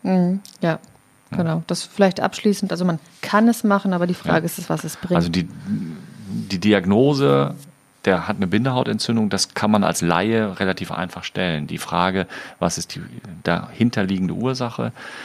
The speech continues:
Speaker 2: da sollte man dann in der Regel doch die Tierärztin oder Tierarzt mal drauf gucken lassen, wenn das nach ein, zwei Tagen nicht erkennbar besser ist.
Speaker 1: Mhm,
Speaker 2: Ja,
Speaker 1: okay.
Speaker 2: wenn, wenn ich jetzt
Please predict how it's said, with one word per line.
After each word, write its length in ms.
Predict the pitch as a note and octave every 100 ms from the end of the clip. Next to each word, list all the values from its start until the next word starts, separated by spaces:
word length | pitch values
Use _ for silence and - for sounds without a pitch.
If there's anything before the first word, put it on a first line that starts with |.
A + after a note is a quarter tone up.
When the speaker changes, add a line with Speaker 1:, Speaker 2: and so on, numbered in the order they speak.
| - - -
Speaker 2:
da 140 | F2+ E2+
sollte 240 | F#2 F#2
man 140 | F2 E2+
dann 120 | E2
in 100 | E2
der 120 | E2+
Regel 240 | E2 E2+ E2+
doch 160 | D#2
die 100 | - E2+
Tierärztin 400 | F2 D#2+ - E2
oder 160 | E2
Tierarzt 380 | - E2+ D2 -
mal 100 | -
drauf 240 | - -
gucken 220 | - - D#2
lassen, 200 | C#2+ E2
wenn 80 | D#2+
das 120 | D#2
nach 120 | -
ein, 160 | D2 -
zwei 160 | -
Tagen 300 | - D#2+ D2+
nicht 120 | D2 -
erkennbar 460 | - F2+ F2 D#2+
besser 280 | C#2 C#2 - -
ist. 200 | - -
Speaker 1:
Mhm, 380 | F3 D#3+ D#3 G3 B3
Speaker 2:
Ja, 100 | F3
Speaker 1:
okay. 60 |
Speaker 2:
wenn, 180 | F3+ F#3+ D#3+ - -
wenn 100 | G2
ich 80 | F#2+
jetzt 260 | G2+ -